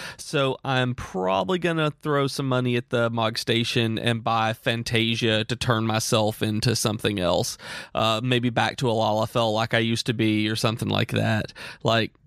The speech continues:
can you be, do you know if you can be those cool cat people, uh, that are there when you unlock Gunbreaker,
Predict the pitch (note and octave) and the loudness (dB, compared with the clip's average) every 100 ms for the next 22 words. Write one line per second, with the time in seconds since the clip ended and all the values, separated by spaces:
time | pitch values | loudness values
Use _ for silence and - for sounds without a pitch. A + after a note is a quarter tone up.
0 | _ - D3 A#3 C4 C#3 D#3 F3 D#3 B3+ | _ -4 0 0 0 0 2 0 -2 0
1 | G#3 G#3 F#3+ C3 A#2+ B2+ B2+ A2+ C#3+ B2+ | 0 -2 -2 -2 0 0 0 0 -2 -2
2 | - A#2 - D3 C3+ D3 C3+ - - - | 0 -2 0 -6 -2 0 0 -2 -16 -16
3 | - B2+ B2 A#2 B2 B2 A#2 A#2 B2 A#2+ | -2 2 2 0 0 0 0 2 0 0
4 | A#2 A#2 - B2 A#2 - A#2+ A2+ A#2+ B2+ | -2 -4 0 0 2 0 0 -2 0 0
5 | B2+ C#3+ B2+ | 0 0 0